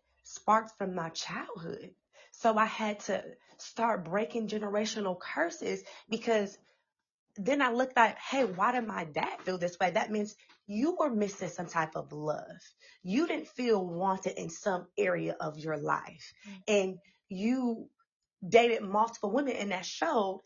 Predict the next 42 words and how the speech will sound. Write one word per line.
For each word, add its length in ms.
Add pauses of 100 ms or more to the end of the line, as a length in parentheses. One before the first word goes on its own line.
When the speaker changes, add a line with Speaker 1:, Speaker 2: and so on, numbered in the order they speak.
(240)
Speaker 1:
and 100
played 320
games. 300
And 120
then 120
it 100
just 400
trickled 320
down 280
to 100
me 200
because 280
that's 260
what 180
I 200
saw. 400 (340)
So 400 (440)
when 380
you 200
heal, 640 (340)
it 140
is 140
a 100
beautiful 520
thing 300
because 300
you 80
begin 360
to 220 (400)
be 220
free 560 (720)
and 200
you 140
can 260
really 520 (240)
see 520
God 440
work 560
through 160
that 380
thing 420
because 480